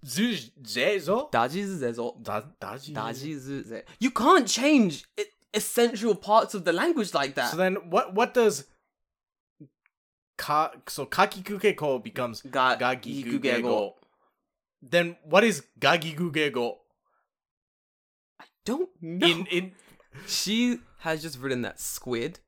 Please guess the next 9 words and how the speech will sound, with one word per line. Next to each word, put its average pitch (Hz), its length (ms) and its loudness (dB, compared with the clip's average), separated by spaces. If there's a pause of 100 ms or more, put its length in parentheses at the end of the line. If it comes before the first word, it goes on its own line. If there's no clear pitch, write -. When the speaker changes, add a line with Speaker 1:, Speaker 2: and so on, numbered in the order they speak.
(160)
Speaker 2:
ika, - 380 -10 (180)
becomes 113 460 -8 (120)
Speaker 1:
Iga. 107 220 -6
Speaker 2:
iga. - 160 -2 (720)
And 113 240 -4
mikan 110 320 -6
becomes 113 480 -8
Speaker 1:
Migan. 113 140 -12
Speaker 2:
migan. 107 520 -4